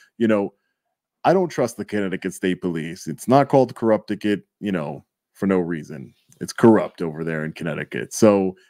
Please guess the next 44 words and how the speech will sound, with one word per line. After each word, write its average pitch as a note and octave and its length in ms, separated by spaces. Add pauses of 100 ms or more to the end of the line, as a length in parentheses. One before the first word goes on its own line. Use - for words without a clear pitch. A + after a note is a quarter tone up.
(120)
you A#2 120
live A#2+ 140
in G#2 60
Connecticut, G#2 520
you G2 100
know G2+ 100
what G2 80
I'm F#2+ 80
talking F#2+ 340
about. F#2 140
If F2 80
you've F#2 100
seen A2 240
the G2 80
Danbury G2 480
Waterbury, F#2 720 (320)
the - 80
Connecticut G2 400
State F#2+ 260
Police F#2+ 440
series F#2+ 420
on F#2 140
my F#2 140
channel, F#2 360
you F#2+ 160
know F#2+ 140
what F#2 120
I'm F2+ 140
talking F2 400
about. E2+ 340 (300)
So - 160
we're D3 140
gonna E3+ 160
look A#2+ 240
into A2 160
the G2 120
sexual F#2+ 440
assault A#2+ 340
allegations G2+ 540
ourselves, B2+ 640
do G2 180
a F#2+ 40
little F2+ 280
investigating. G#2+ 880